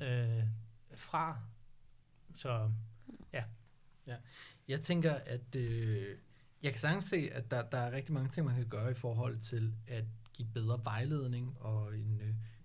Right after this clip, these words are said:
Speaker 2: en folkeskole, der også favner det praktiske og ligesom uddannelsespolitisk, øh, løse det her problem. Men jeg tror, at hvis man reelt vil have flere folk til at tage en erhvervsuddannelse, så bliver man også bare nødt til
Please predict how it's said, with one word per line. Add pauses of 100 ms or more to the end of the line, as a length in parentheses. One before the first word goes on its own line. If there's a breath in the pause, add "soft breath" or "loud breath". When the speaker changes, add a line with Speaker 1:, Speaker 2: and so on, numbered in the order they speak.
Speaker 2:
en
folkeskole,
der
også
favner
det
praktiske (380 loud breath)
og
ligesom (240)
uddannelsespolitisk, (100)
øh, (440)
løse
det
her
problem. (640 loud breath)
Men
jeg
tror,
at (160)
hvis
man
reelt (120)
vil
have (320)
flere
folk
til
at
tage
en
erhvervsuddannelse,
så
bliver
man
også
bare
nødt
til